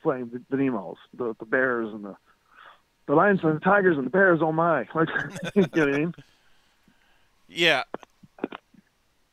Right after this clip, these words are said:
Speaker 2: And
Speaker 1: there's always a different type of, type of D and D player that plays. Like,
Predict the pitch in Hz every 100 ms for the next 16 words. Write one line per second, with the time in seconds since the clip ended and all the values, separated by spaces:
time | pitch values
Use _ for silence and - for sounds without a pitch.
0 | - 165 165 202 208 196 185 190 185 -
1 | - 175 175 143 156 143 151 160 156 135
2 | 107 - 147 120 110